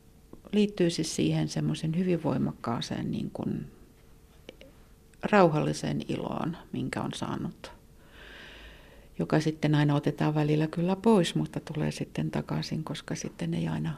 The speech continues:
aina kilvoittelu suju juuri niin kuin pitää. Ja sit tietenkään ei ole hyvä, että lelluu jossain tai tällä tavalla, vaan että on se tietty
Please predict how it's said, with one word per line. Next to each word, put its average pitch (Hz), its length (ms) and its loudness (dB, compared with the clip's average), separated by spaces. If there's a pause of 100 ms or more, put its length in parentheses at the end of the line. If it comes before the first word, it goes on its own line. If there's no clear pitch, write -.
aina 175 240 0
kilvoittelu 170 600 -2
suju 175 260 -2
juuri 175 360 0
niin 165 220 -2
kuin 165 180 -6
pitää. 175 340 -6
Ja 170 160 -2
sit - 240 -8
tietenkään 170 640 0
ei 170 140 0
ole 170 180 -2
hyvä, 170 240 0 (840)
että 170 240 -2 (260)
lelluu 165 400 6
jossain 160 520 2
tai 170 140 2
tällä 165 300 0
tavalla, 165 400 -2
vaan 165 240 0
että 165 240 -4
on 165 100 0
se 165 200 -2 (100)
tietty 165 380 -4